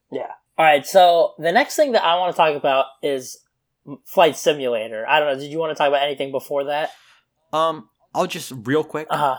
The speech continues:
Speaker 2: the Skywalker Saga, Lego Star Wars, I guess, you know, you just gotta continue it. I remember I had the original Saga and the prequel Saga games on P S two.
Speaker 1: Oh, cool.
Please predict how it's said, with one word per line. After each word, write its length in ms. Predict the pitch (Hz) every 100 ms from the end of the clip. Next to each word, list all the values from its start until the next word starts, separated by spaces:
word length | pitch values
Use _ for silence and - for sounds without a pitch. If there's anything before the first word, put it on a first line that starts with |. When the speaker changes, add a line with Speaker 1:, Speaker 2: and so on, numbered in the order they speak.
| -
Speaker 2:
the 260 | 127 135 123
Skywalker 640 | - - 131 151 151 156
Saga, 320 | 143 143 143 139
Lego 220 | 131 131
Star 300 | - 113 127
Wars, 380 | 127 131 127 -
I 100 | 127
guess, 280 | 127 123 113
you 60 |
know, 100 | 107
you 80 | 110
just 140 | 110
gotta 160 | 113 113
continue 400 | 117 107 113 110
it. 160 | 110 -
I 120 | 113
remember 280 | 123 131 123
I 180 | 98 117
had 280 | 120 113 107
the 160 | 113
original 420 | 95 110 113 113 113
Saga 420 | 123 107 110 113
and 180 | 110 110
the 60 |
prequel 400 | - 120 110 123
Saga 320 | - 117 117 123
games 320 | 120 120 117
on 100 | 110
P 160 | 120
S 160 | 110 -
two. 160 | - 120
Speaker 1:
Oh, 120 | 180
cool. 300 | - 165 113